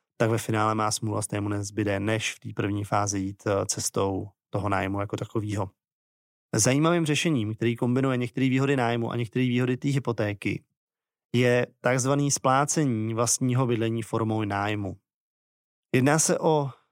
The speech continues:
řekněme, ideální řešení pro někoho, kdo vzhledem k výši svých příjmů ještě nedosáhne na hypotéku, ale už přesto by chtěl bydlet ve vlastním. Nebo případně to může i pro někoho, kdo z nějakého důvodu má problémy s bonitou,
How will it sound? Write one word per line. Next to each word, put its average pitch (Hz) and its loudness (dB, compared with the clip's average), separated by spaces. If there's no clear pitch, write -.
řekněme, 156 2
ideální 170 2
řešení 143 0
pro 131 0
někoho, 113 -2
kdo 117 0
vzhledem 131 0
k - -8
výši 139 -2
svých 151 -2
příjmů 131 0
ještě 127 -2
nedosáhne 127 0
na 113 -2
hypotéku, 101 -6
ale 139 6
už 165 2
přesto - 0
by 131 2
chtěl 135 0
bydlet 123 2
ve 113 2
vlastním. 104 -6
Nebo 139 4
případně 147 0
to 151 2
může 147 2
i 151 2
pro 135 -2
někoho, 135 0
kdo 127 0
z 113 -6
nějakého 127 0
důvodu 123 0
má 117 2
problémy 110 -2
s - -10
bonitou, 131 0